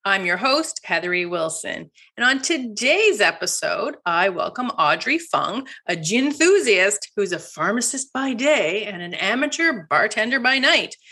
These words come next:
She has fun making gin cocktails, taking pictures of them, and most of all, drinking them.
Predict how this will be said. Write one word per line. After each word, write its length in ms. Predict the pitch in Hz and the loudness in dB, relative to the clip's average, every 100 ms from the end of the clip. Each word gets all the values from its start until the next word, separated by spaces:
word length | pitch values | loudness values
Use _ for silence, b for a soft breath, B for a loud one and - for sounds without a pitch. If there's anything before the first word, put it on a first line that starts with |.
| B B | B B
She 160 | - 180 | -8 -6
has 420 | 165 160 156 156 | -4 -2 -2 -4
fun 320 | 165 160 165 | -2 -2 -2
making 400 | 165 165 160 147 | -4 -4 -8 -6
gin 200 | 147 143 | -6 -4
cocktails, 760 | - 330 339 - 311 294 285 285 | 2 2 2 2 4 6 2 0
taking 340 | 180 180 165 | -4 -4 -4
pictures 460 | 330 339 330 311 320 | -4 -2 -2 0 2
of 180 | 311 | 2
them, 320 | 311 302 311 269 - | 4 4 4 0 -6
and 480 | 370 440 453 466 453 453 | -4 -4 -4 -4 -4 -6
most 580 | 247 226 208 190 302 - | -4 -2 0 4 4 2
of 100 | 349 | 2
all, 420 | 311 339 381 427 427 - | 2 2 0 -4 -6 -10
drinking 520 | 160 165 226 403 226 156 | -6 -2 -2 -4 -6 -6
them. 360 | 127 127 - | -6 -8 -16